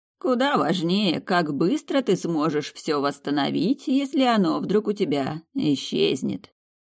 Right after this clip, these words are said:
А моя бабуля знала толк во многом, поэтому вестись на сказки под луной или обещание подарить звездочку с неба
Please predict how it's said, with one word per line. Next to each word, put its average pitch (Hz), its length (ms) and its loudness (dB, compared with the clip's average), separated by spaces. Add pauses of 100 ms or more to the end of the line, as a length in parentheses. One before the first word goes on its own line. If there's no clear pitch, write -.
(680)
А 226 120 4
моя 254 260 6
бабуля 190 380 6
знала 147 340 0
толк 143 300 -4
во 151 100 -2
многом, 139 680 -2
поэтому 147 440 -2
вестись 156 520 -4
на 143 140 0
сказки 135 440 -8
под 139 200 -2
луной 143 380 2
или 202 280 4
обещание 180 680 2
подарить 165 400 0
звездочку 156 540 -2
с - 80 -10
неба 151 380 0